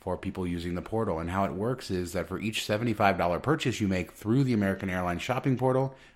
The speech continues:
you get five hundred bonus miles. You can do that up to four times for a total of two thousand bonus miles. You get that in addition to the, whatever they're paying out for the specific store that you are clicking through to.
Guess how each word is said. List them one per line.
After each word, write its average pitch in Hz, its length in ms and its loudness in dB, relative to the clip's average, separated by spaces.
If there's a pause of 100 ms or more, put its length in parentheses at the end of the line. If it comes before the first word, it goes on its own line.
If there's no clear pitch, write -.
(120)
you 98 220 0
get 92 380 -2
five 87 220 0
hundred 87 200 -4
bonus 82 300 -2
miles. 104 340 2
You 90 100 -2
can 92 100 -2
do 92 80 0
that 92 260 0
up 123 220 -8
to 131 80 0
four 113 240 -2
times 156 420 -2
for 101 160 -4
a 85 60 -6
total 95 240 -2
of - 80 -8
two - 140 -6
thousand 92 420 -2
bonus 90 280 -4
miles. 85 300 -4 (100)
You 104 120 -6
get 135 140 -2
that 135 180 0
in 98 120 -4
addition 90 520 -4 (140)
to 92 180 -6
the, 82 320 -6
whatever 92 280 -2
they're 90 120 -2
paying 90 320 -4
out 82 200 -2
for 90 80 -6
the 82 80 -6
specific 87 480 -6
store 107 540 2
that 80 140 -10
you 85 180 -4
are 82 160 -2
clicking 87 400 -4
through 85 280 -4
to. 90 280 2